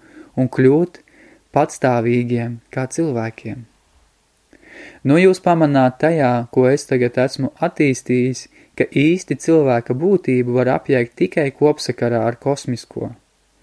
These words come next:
jo priekšstatot mūsos ir kosmiskais. Mēs bijām kosmiskajā pirms mēs piedzimām, un toreizējie pārdzīvojumi tagad atspoguļojas mūsos, un mēs atkal būsim kosmiskajā,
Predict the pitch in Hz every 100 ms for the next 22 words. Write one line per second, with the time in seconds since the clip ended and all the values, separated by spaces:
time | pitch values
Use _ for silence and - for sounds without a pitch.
0 | _ _ - - 123 120 147 185 196 -
1 | 135 - 120 117 - _ _ _ - 127
2 | 139 - 127 - 127 - 151 - 120 -
3 | 117 107 - - _ _ _ _ _ _
4 | _ _ _ - - - 135 156 160 175
5 | 156 135 156 180 151 - 135 127 123 -
6 | - 143 - 127 120 - 156 139 120 117
7 | 120 120 - _ _ _ _ 127 120 151
8 | 156 131 123 127 127 123 120 - 127 156
9 | 160 147 135 127 127 123 147 147 - 139
10 | - - 135 131 127 123 - 147 147 -
11 | 113 104 - _ _ _ _ _ - 131
12 | 127 139 147 - - 127 123 127 - 127
13 | - 170 151 135 - 127 123